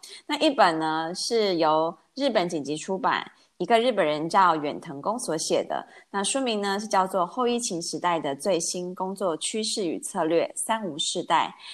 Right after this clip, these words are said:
那另一本呢，听说好像是原子习惯作者大力推荐的一本书，叫做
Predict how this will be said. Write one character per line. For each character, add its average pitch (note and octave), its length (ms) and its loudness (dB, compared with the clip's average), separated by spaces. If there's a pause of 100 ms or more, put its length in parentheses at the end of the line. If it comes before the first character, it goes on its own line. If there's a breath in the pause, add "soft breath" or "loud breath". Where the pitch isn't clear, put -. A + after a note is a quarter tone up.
(180 loud breath)
那 D4 100 -2
另 D4 220 4
一 D4 60 4
本 F3+ 260 2
呢， D#3+ 300 0
听 G#3+ 200 -6
说 G#3 160 2
好 F#3 140 0
像 E3 100 -2
是 G3+ 140 -2
原 E3 200 2
子 F3 140 -2
习 D#3 160 -4
惯 F3+ 220 -2
作 F3+ 140 0
者 C#3+ 140 -4
大 F3 380 0
力 F3+ 200 0
推 E3+ 260 -4
荐 E3+ 180 -2
的 D3+ 80 -4
一 E3+ 120 -2
本 - 200 -4
书， D#3 240 -4
叫 E3+ 220 2
做 E3+ 300 2